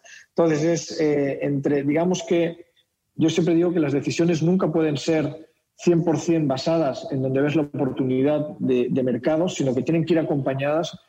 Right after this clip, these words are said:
por el feeling emocional que tú sientes, porque para lanzar un producto o una empresa en un país, debes sentirlo desde dentro, debes de estar convencido de que es un país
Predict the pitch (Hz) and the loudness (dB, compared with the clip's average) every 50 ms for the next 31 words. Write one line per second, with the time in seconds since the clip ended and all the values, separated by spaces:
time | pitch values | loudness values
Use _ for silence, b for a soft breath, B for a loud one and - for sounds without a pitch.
0 | B B B B - 143 135 143 135 - - - 180 185 190 175 156 147 143 135 | B B B B 0 2 2 2 2 0 2 2 2 4 4 4 2 2 0 0
1 | - - 139 135 147 156 151 - 147 123 113 139 123 - - 143 135 123 117 110 | 0 0 0 2 2 2 0 0 0 -2 -2 -2 -2 0 0 0 2 0 0 -2
2 | 113 107 - - 131 117 110 139 120 107 139 135 131 120 - - - 151 147 147 | -4 -6 -4 -4 -4 -2 0 0 0 0 0 0 -2 -2 -6 -6 -2 0 0 0
3 | 143 139 - 180 185 190 185 - 175 165 165 156 156 160 160 156 - - 156 139 | 0 0 0 0 2 2 2 2 2 2 2 4 4 2 2 0 -2 0 0 2
4 | 123 123 - - - - _ _ _ - 143 139 151 165 160 151 135 151 147 147 | 2 0 -2 -8 -16 -20 _ _ _ 0 2 2 4 4 2 2 2 0 0 0
5 | - - 131 139 151 151 147 135 123 139 180 196 - - - b b b b b | 0 -2 0 0 0 0 0 0 2 2 0 0 -2 -8 -16 b b b b b
6 | b b - 135 165 180 185 - - 156 143 131 - 175 165 151 147 135 135 127 | b b 0 2 4 4 2 2 0 0 0 2 2 2 2 2 2 2 0 0
7 | 120 127 120 117 117 110 110 95 104 107 98 117 147 156 165 160 160 143 - 170 | 0 0 0 0 -2 -2 -4 -4 -4 -4 -2 0 2 2 2 2 0 0 0 -2
8 | 160 151 - 170 147 139 135 127 117 - 165 165 175 160 135 131 113 - 147 143 | -2 0 0 -2 -2 -2 -2 -2 -2 0 2 2 2 2 2 0 0 -2 -2 -2
9 | - 165 143 135 139 131 139 151 147 - - | -2 -2 -2 0 0 2 2 2 0 -4 -8